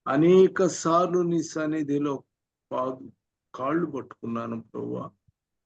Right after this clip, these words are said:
నాయన, అప్పుడు ఏం చేస్తాను నాయన, నాకొద్దు నాయన అని, మ్, మరి చాలా సార్లు నేను చ-, చెప్పాను ఆయన. అప్పుడు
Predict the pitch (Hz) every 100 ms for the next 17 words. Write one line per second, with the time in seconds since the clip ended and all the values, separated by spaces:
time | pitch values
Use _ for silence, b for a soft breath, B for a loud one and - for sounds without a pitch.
0 | _ _ _ - 143 143 147 139 127 -
1 | _ _ _ - 156 165 151 139 170 165
2 | 170 170 - 175 170 170 170 170 170 165
3 | 160 165 160 160 156 160 160 151 147 143
4 | 135 - _ _ - 135 147 156 151 139
5 | 151 151 147 147 147 147 135 123 _ -
6 | 143 160 180 170 - 170 165 165 156 156
7 | 147 147 151 147 _ _ _ _ _ -
8 | 135 - 143 135 131 131 - - _ _
9 | _ _ - 127 135 - 170 170 170 156